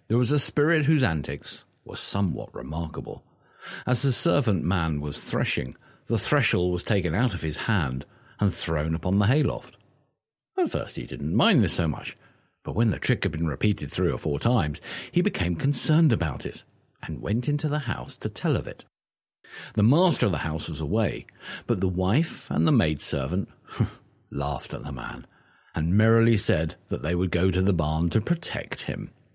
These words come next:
So they went out there and sat, the one to knit and the other to wind yarn. They were not there long before their things were taken from their hands and tumbled about the barn.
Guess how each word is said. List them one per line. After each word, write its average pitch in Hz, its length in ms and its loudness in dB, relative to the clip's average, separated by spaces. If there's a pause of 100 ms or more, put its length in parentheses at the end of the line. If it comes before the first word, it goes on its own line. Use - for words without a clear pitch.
(360)
So - 160 -2
they 67 100 0
went 71 220 -2
out 87 260 0
there 57 220 -6
and 55 140 -8
sat, - 380 0 (360)
the - 80 2
one 127 280 6
to 143 100 4
knit 104 360 4 (220)
and 104 140 2
the 76 100 2
other 80 220 2
to - 100 0
wind 71 460 0
yarn. 69 640 -2 (600)
They - 80 -14
were - 120 -6
not 98 180 2
there 65 160 -2
long 82 380 2 (480)
before 98 260 2
their 67 140 2
things 98 300 2
were 73 60 -6
taken 80 320 0
from 73 140 -2
their 64 140 -2
hands 104 400 0 (340)
and 147 140 2
tumbled 110 360 2
about 113 220 2
the 143 80 2
barn. 131 460 2